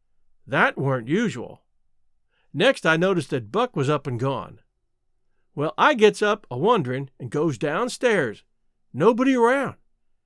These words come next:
Everything is still as a mouse. Just the same outside. Thinks I,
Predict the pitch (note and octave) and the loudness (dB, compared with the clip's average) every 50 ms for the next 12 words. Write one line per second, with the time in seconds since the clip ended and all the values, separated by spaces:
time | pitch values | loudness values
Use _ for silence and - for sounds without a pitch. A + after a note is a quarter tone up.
0 | _ _ _ _ - - E3 B3 C4 A#3 D#3+ C#3+ B2 G#2+ F#2 - - - _ - | _ _ _ _ -2 2 4 4 6 6 4 2 0 -2 -6 -10 -12 -12 _ 2
1 | E3+ G#3+ C4 A#3+ G3+ C#3+ C3+ A#2 A2+ C#3 G3+ C4 A#3 - A#2+ - - - _ _ | 4 4 4 4 0 -2 -2 -2 0 0 0 0 -2 -4 -6 -10 -20 -20 _ _
2 | _ _ _ _ _ _ _ _ _ _ _ _ - - F3 D#3 - C4 - - | _ _ _ _ _ _ _ _ _ _ _ _ -8 -6 -6 -4 -4 -4 -4 0
3 | - B3 B3+ B3 A3+ A3+ C#4 C#4+ - - - B2 A2 G2 F#2 - - _ _ _ | 0 0 2 2 0 0 0 -2 -2 -2 -4 -4 -4 -6 -12 -18 -20 _ _ _
4 | _ _ _ _ _ _ _ _ - G#3+ C4 - - G#3+ A3 B3 A#3 G3 D3 A2 | _ _ _ _ _ _ _ _ 0 0 0 0 0 0 2 2 2 0 0 -2
5 | - | -6